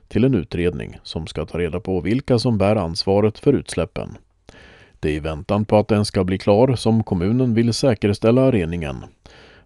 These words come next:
Det reningsverk som nu byggs ut med vägen mellan Ekobacken och Farsta Slottsvik är alltså en tillfällig lösning och ska vara i bruk tills ansvaret har klargjorts.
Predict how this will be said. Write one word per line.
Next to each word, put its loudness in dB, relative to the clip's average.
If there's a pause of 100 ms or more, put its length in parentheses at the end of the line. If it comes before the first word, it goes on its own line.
Det -6
reningsverk -4
som 2
nu 2
byggs 0
ut -2
med 2
vägen 2
mellan 2
Ekobacken 0
och -2
Farsta 0
Slottsvik -2
är -2
alltså 0
en 2
tillfällig 0
lösning -4 (460)
och -10
ska -6
vara -4
i -6
bruk -2
tills -2
ansvaret 2
har 0
klargjorts. -6